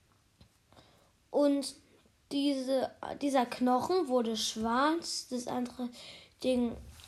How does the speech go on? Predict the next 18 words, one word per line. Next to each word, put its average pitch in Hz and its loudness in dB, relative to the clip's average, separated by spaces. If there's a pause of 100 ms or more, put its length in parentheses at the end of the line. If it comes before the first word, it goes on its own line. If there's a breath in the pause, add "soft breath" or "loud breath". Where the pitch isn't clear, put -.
(120)
und 262 2
das 247 6 (300)
Ding 269 2
vorne 311 2 (140)
von 240 0
Ko-, 240 -8 (480 loud breath)
dieses 240 -2 (520 loud breath)
Ding 277 0
vorne 311 4
wurde 240 0 (140)
grün. 311 2 (460 loud breath)
Ich 240 -4
finde, 262 2
der 254 10
sieht 247 0
übelst 294 6
krass 269 -2
aus. 254 4